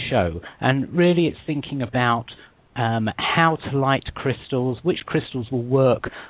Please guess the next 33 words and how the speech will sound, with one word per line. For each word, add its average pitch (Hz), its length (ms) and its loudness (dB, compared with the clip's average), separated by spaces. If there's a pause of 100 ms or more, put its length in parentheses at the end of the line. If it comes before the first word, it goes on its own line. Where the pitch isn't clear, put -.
with 127 160 2 (100)
cinema 117 360 2
lights, 104 300 0 (360)
with, 113 160 -4 (220)
uh, 107 240 6
theatre 123 260 0
lights, 92 320 0
with 104 100 -14
show 117 180 -6
lights, 95 280 -6 (420)
because 143 340 0 (360)
when 180 200 2
you're 190 100 2
working 170 340 2
on, 147 160 -2
when 160 180 0
they're 175 160 4
working 110 340 -2
on 120 100 -4
location, 120 720 -2 (320)
the 135 80 2
lights 170 420 2
that 135 80 -16
they 139 80 -4
use 131 360 -2
are - 180 -8
totally 151 320 -4
different 107 580 -4 (240)
to 131 80 -2
the 120 80 2
lights 113 340 2
we 123 120 -2
use 110 360 -2